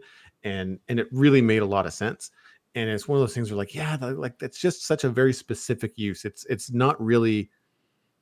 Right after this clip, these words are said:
helping him make better buildings, but it just, it's adding to the ambiance. Like, it's adding to the, the little subtle things that you really, you walk by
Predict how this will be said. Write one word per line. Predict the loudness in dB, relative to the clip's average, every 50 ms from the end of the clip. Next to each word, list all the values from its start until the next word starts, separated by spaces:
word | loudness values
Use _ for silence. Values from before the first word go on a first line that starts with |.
| _ _ _ _ _ -20 -16 _
helping | -4 0 2 4 4 4 4 4 4
him | 4 4 4
make | 2 2 0 0
better | 0 0 2 0
buildings, | -2 0 2 2 2 4 2 2 2 2 0 0
but | 0 -2
it | -2
just, | 0 -2 -2 -4 -4
it's | -8 -14 -16 -10 -6
adding | -4 0 0 2 0 0 0 -2 -4 -6
to | -4 -4 -4
the | -4 -4 -4 -6 -6 -8 -8 -6
ambiance. | -6 -6 -6 -4 -6 -8 -8 -10 -12 -10 -10
Like, | -8 -8
it's | -6 -4
adding | -4 -4 -2 -4 -6
to | -6 -6 -6 -4
the, | -4 -6 -6 -8
the | -8 -8
little | -8 -8 -8 -8
subtle | -8 -8 -8 -8 -8
things | -8 -10 -8 -8
that | -6 -6
you | -4 -2
really, | -2 0 0 0
you | -2 -2 -4 -4 0
walk | 0 0 0 0 -2 _
by | -2 0 0 0 0 -2 -4 -8